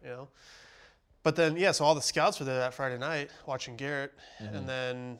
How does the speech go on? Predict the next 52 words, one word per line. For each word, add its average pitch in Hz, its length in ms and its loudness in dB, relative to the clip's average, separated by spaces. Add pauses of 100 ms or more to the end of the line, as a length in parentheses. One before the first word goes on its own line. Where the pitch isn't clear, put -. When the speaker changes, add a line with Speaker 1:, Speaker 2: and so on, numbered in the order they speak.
(120)
Speaker 1:
saw 131 240 -4
you, 135 440 -6 (360)
and 127 180 -10
then 123 720 -8 (880)
followed 127 400 -6
you, 123 140 -10
I 120 80 -8
guess. 123 420 -8
Speaker 2:
Yeah, 92 200 0
Speaker 1:
And - 0 -
Speaker 2:
and 87 100 -6
Speaker 1:
then 87 60 -8
Speaker 2:
the 123 60 -6
Speaker 1:
the 127 80 -4
next 123 140 -4
Speaker 2:
kids - 60 -8
and 131 80 -6
Speaker 1:
year, 139 240 -4
like, 127 320 -10
you 147 80 -8
were, 135 80 -4 (140)
what, 151 140 -8 (100)
what 185 100 -2
were 165 80 2
you, 123 80 -2
fourth, 185 380 -8
fifth? 196 340 -6 (160)
Speaker 2:
Fifth. 87 300 -6 (200)
Speaker 1:
Fifth? 160 360 -4
Speaker 2:
Yeah. 82 200 -8 (120)
Speaker 1:
Yeah. 123 240 -6 (800)
After 139 180 -6
pitching 135 320 -8
for 131 80 -12
three 135 220 -8
years. 139 320 -8 (420)
That 185 120 6
Speaker 2:
Yeah. 240 60 12
Speaker 1:
makes 254 120 4
me 240 80 -2
feel 220 180 2
so - 180 0
much 185 220 -2
better 156 240 0
about 143 240 -2
U 147 100 -4
C 147 160 -6
L 131 160 -4
A, 135 180 -2
just 139 180 -10
getting 139 200 -6
our 123 220 -8